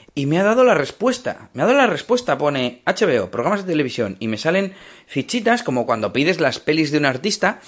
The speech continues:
pero me ha sorprendido que, que sean las series de una productora.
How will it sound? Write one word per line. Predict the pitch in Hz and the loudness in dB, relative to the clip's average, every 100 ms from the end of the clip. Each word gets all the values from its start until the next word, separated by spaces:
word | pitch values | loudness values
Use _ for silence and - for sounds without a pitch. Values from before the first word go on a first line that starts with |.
| - - - - - - | -20 -20 -20 -20 -6 2
pero | 131 | 2
me | 123 143 | 4 2
ha | |
sorprendido | 190 226 202 185 220 196 233 233 | 2 0 2 0 2 2 2 2
que, | 127 113 104 101 98 | 2 2 2 -2 -4
que | - 98 | -4 -2
sean | - 139 190 175 135 120 113 110 | 2 4 6 6 6 4 0 0
las | 113 104 | -2 0
series | 131 151 185 | -2 -2 -2
de | 151 | 0
una | 139 208 | 0 0
productora. | 202 147 98 - 233 165 | 0 0 -2 0 2 2